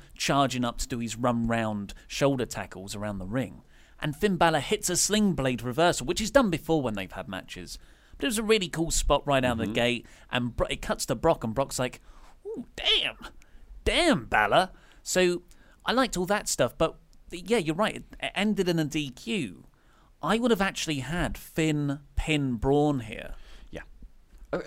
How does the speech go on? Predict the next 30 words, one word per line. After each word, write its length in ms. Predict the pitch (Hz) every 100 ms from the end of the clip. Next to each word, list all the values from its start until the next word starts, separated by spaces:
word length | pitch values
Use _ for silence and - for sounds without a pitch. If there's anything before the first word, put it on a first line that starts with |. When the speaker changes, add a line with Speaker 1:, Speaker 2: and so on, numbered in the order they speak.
| -
Speaker 2:
especially 320 | 202 277 262
'cause, 180 | 220 -
especially 360 | 190 - 220 196
'cause 140 | 185
all 120 | 170
the 60 | 160
backstage 440 | - - 151 135
rumours 560 | 123 147 123 87 73 - -
are 40 |
saying 300 | - 131 120
that 80 | 113
they're 100 | 110
cooling 320 | - 139 117
off 160 | 113 -
on 120 | 107
Braun 300 | 107 113 113
anyway, 320 | 113 120 -
because 200 | - 98
they're 100 | 123
Speaker 1:
Mm. 180 | 104 104
Speaker 2:
like, 160 | 113 -
"We 100 | 117
can't 420 | - 156 147 143 -
have 420 | 139 120 92 82
Braun 440 | 104 120 113 107
keep 280 | 104 110 95
losing 480 | 101 101 101 104 98
to 80 | 92
Brock 220 | 95 -
Lesnar." 420 | 101 95 - -